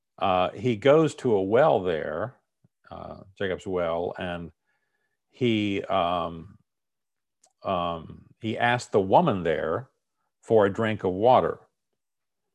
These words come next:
And the woman is a little surprised at that, and she says to him, you know, "You're a Jew and I'm a Samaritan.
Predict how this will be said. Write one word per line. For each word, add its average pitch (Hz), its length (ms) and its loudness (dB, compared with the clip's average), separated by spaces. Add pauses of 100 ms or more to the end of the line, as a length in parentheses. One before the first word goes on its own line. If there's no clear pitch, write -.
(640)
And 98 480 -2
the 104 60 2
woman 127 440 4
is 110 160 -2
a 110 60 2
little 110 220 2
surprised 107 920 -2
at - 200 -6
that, 92 380 2
and 90 200 -6
she 101 180 -6
says 113 420 0
to 104 200 0
him, 95 200 -6
you 104 80 -6
know, 92 360 -4 (400)
"You're 127 240 6
a 95 100 2
Jew 143 300 4
and 104 100 4
I'm 117 180 2
a 101 60 -2
Samaritan. 104 760 0